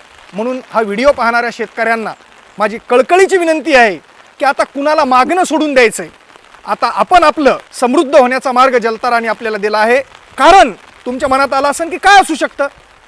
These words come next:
कारण एकच आहे की शेतीला लागणाऱ्या सगळ्या साधनांपैकी पाणी हे महत्त्वाचं साधन आहे.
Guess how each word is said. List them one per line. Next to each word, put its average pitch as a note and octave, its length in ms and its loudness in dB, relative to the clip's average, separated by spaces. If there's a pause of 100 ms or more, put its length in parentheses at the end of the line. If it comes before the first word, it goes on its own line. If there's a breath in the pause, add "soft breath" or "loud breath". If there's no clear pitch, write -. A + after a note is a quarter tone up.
(100)
कारण A#3 240 -2
एकच A#3 200 -2
आहे C4+ 160 -2
की C4 160 -12
शेतीला D4 540 -4
लागणाऱ्या B3+ 480 -4
सगळ्या B3 340 -6
साधनांपैकी A#3 680 -6
पाणी A3+ 300 -6
हे A3 100 -6
महत्त्वाचं F#3+ 440 -10
साधन D#3+ 280 -10
आहे. D3+ 80 -18